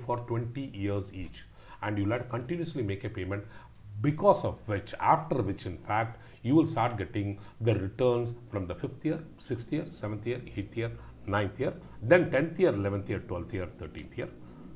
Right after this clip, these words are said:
like that. Now, if you see this graph, probably you will be able to understand better. <coughs>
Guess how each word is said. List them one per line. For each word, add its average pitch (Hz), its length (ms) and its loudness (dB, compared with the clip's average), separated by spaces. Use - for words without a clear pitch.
like 120 300 4
that. 76 180 -6
Now, 120 220 8
if 113 120 6
you 117 80 4
see 117 140 -2
this 143 160 0
graph, 131 240 2
probably 120 400 8
you 104 120 4
will 87 100 0
be 120 160 0
able 92 160 -2
to 117 100 0
understand 92 640 -2
better. 127 260 8
<coughs> - 880 12